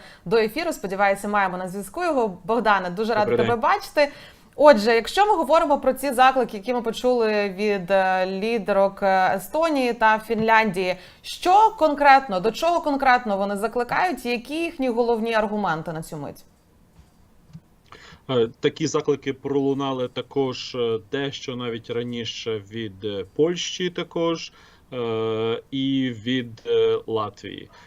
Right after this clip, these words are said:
Speaker 2: І, наприклад, я ось, е, зачитаю останній, е, допис. Е, це, е, Кая Калас, і на Твіттері, е, вона прем'єр-міністр,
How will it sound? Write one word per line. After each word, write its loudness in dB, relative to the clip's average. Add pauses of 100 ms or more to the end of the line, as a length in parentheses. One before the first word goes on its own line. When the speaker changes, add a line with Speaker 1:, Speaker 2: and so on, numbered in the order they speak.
(160)
Speaker 2:
І, -4
наприклад, 0
я 2
ось, -2
е, -2 (180)
зачитаю -2
останній, -6
е, -8
допис. -4
Е, -2 (440)
це, -4 (420)
е, -6
Кая -4
Калас, -2
і -10
на -10
Твіттері, -4
е, -12 (120)
вона -8
прем'єр-міністр, -8